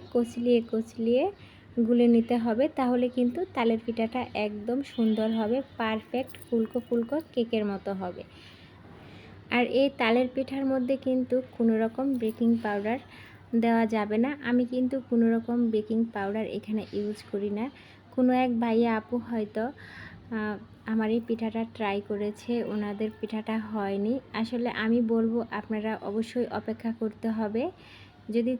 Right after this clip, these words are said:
চার ঘন্টার মধ্যে না ফুলে আরও এক ঘন্টা অপেক্ষা করলে সমস্যা নাই, কিন্তু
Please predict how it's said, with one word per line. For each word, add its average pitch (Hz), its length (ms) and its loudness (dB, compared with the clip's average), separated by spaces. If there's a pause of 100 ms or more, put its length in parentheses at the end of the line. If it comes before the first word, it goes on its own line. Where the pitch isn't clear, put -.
চার 226 240 0
ঘন্টার 240 320 2
মধ্যে 254 220 0
না 220 260 2
ফুলে 233 280 -2
আরও 220 280 -2
এক 254 160 0
ঘন্টা 262 340 -2
অপেক্ষা 226 380 -6
করলে 226 260 -2
সমস্যা 226 500 -4
নাই, 254 160 -2 (100)
কিন্তু 240 240 0